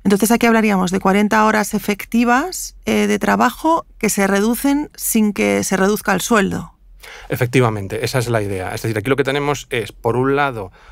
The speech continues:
Speaker 2: lo que plantea, eh, el Estatuto de los Trabajadores es que es importante que el, que la jornada, la duración de la jornada de trabajo sea pactada por trabajadores y por empresarios. Por otro lado, tenemos esta duración efectiva máxima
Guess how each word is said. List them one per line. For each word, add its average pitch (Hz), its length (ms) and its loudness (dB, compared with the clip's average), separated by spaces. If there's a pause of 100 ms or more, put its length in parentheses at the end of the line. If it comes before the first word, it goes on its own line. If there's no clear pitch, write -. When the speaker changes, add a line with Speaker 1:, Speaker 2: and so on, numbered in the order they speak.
(100)
Speaker 2:
lo 123 180 -2
que 117 120 -6
plantea, 127 800 -2
eh, 123 540 -4
el 117 100 -6
Estatuto 113 360 -6
de 127 40 0
los 123 120 -4
Trabajadores 120 600 -2
es 131 120 -6
que 101 240 -8 (420)
es 135 220 -2
importante 123 760 -2
que 104 140 -4
el, 104 260 -10
que - 80 -8
la 95 100 -2
jornada, 113 400 0
la 110 60 0
duración 110 240 -2
de 120 80 -2
la 104 60 -4
jornada 107 400 -6
de 110 80 -4
trabajo 117 340 -2
sea 107 160 -2
pactada 107 380 0
por 104 260 -4
trabajadores 110 720 0 (440)
y 127 80 -8
por 117 140 0
empresarios. 185 560 0 (360)
Por 135 140 2
otro 139 220 0
lado, 151 380 -2 (280)
tenemos 127 420 -6
esta 120 340 -4
duración 120 720 -4
efectiva 123 440 -4
máxima 113 680 -4